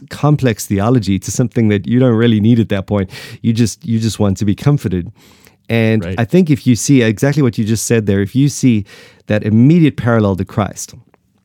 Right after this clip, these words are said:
Speaker 1: and you just, I mean, you know the gospel story already. If you've, if you've gone, if you've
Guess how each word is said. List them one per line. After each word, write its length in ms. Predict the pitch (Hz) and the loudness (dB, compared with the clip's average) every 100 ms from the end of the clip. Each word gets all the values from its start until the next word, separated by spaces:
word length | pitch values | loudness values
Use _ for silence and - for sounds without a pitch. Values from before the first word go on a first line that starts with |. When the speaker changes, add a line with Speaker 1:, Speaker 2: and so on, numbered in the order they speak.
| _ _ _ _ - | _ _ _ _ -2
Speaker 1:
and 120 | 110 | 2
you 80 | 113 | 2
just, 300 | 113 - - | 0 -2 -2
I 40 | |
mean, 120 | 117 113 | 0 4
you 100 | 120 | 4
know 200 | 156 160 | 4 2
the 100 | 117 | 0
gospel 340 | 107 95 107 | -2 -2 -6
story 400 | - 113 104 90 | -4 -2 0 -2
already. 460 | 95 95 - - 104 | -4 -4 -6 -10 -18
If 120 | - - | -12 -10
you've, 140 | - _ _ - - _ | -10 _ _ -20 -20 _
if 80 | 113 | -4
you've 180 | 101 | -4
gone, 280 | - 123 131 | 2 2 2
if 140 | 113 101 | 0 -4
you've 140 | 101 | -6